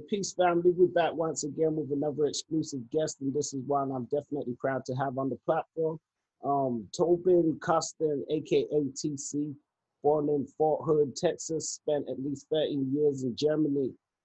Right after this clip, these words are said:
It says as an army brat on his own website, so we'll, we'll get, we'll get into that in a bit. This man is a creative genius in his own right, a marketing genius, has a bachelor's degree in communications and marketing.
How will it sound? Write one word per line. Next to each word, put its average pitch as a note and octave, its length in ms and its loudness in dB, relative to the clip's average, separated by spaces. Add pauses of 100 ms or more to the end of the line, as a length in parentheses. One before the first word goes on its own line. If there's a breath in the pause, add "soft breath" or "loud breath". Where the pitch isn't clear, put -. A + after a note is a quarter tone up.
(120)
It A2+ 80 -8
says C#3+ 320 -2
as C3+ 80 -2
an C3 160 0
army C#3+ 300 2
brat C#3 340 -2
on C3+ 80 -4
his C3 160 -4
own C#3 200 -4
website, B2+ 520 -2
so - 120 -6
we'll, C3 180 -4 (160)
we'll C#3 100 -4
get, B2+ 140 -4 (260)
we'll D3+ 120 -4
get D3 160 0
into C3+ 180 -4
that C#3 180 0
in B2+ 80 -2
a B2 60 -4
bit. C#3+ 240 2 (500)
This D3+ 180 -2
man D#3 240 2
is D3 120 -2
a C#3 60 -4
creative D3 500 0
genius D#3 420 0
in C#3 80 -2
his C3+ 160 -2
own C#3+ 240 -2
right, C#3+ 260 2
a C3 40 -4
marketing C3 520 -2
genius, C#3 480 -2
has C3+ 180 0
a B2+ 40 -2
bachelor's C#3 540 -4
degree C#3 380 -4
in B2+ 120 -6
communications C#3 920 -4
and A#2+ 100 -2
marketing. C#3 580 -4